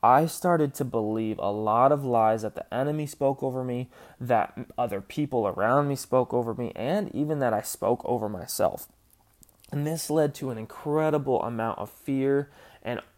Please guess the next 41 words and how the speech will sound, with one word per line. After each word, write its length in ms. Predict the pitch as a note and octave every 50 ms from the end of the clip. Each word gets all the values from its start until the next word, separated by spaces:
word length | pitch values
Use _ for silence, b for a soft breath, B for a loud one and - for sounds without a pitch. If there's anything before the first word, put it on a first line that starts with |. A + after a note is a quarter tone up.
| _
all 280 | - C3 D3 D3 D3 D3
kinds 460 | C#3+ - - C3+ B2+ B2+ B2 C3 B2+
of 100 | A#2 - -
insecurity 760 | - A2+ A2+ A#2 - - G#2 - - - A2 G#2 G#2 G2+ G#2
in 100 | G2 G2+
my 140 | G2+ E2+ D2
life. 320 | D2 D2 C#2+ D2+ - - -
I 140 | G#2 B2+ C3+
walked 400 | B2+ B2 C3 B2 B2 - - C3+
around 400 | A#2 A#2 B2 A#2 G#2+ G2 F2+ b b b b b b b b _
so 480 | - - - - - - E3 D#3+ E3+ E3+
worried 380 | E3 D3+ D3+ D3+ C#3+ C3 B2+
about 220 | C3 B2+ G#2+ - -
what 180 | C2 - -
people 320 | - - - - - - -
thought 380 | - - - F3 E3+ E3+ D#3+ D#3+
of 40 |
me, 160 | D#3+ D#3 D3+ D3
how 200 | B2+ C3 A#2 A#2+
people 320 | - C#3 - - G2+ G2+
were 160 | F#2 F#2+ F#2+
looking 420 | G#2+ C3 C#3+ D3+ D3 - D#3+ D3 C#3
at 160 | C3 A2+ -
me, 140 | B2+ C3 B2
how, 320 | B2 A#2+ G#2+ G2+ F2 B B B B B
how, 280 | - C3+ C3+ - - -
how 220 | - - - C3 B2
I 60 | A#2+
was 180 | A#2 A2+ A2 -
performing 720 | - - A2+ - - - D#3 D#3 D#3 D#3 D#3 D3+ D3 C#3
in 100 | A#2+ A2+
certain, 380 | - - A#2 - - - G#2+ A2
uh, 160 | F2+ E2 D#2+
sports 600 | - - - - - D#3+ E3 D#3+ D#3 D3 - -
or 80 | - -
activities 640 | - - - - - D#3+ D3+ D3 D3 C#3+ C#3 B2+ A#2+
or 100 | A2 A2
whatever 320 | A#2 A#2+ C3 C3+ B2+ A#2
it 60 | F2 D2+
may 160 | G#2+ A2+ A2+
be. 260 | - B2 B2+ B2+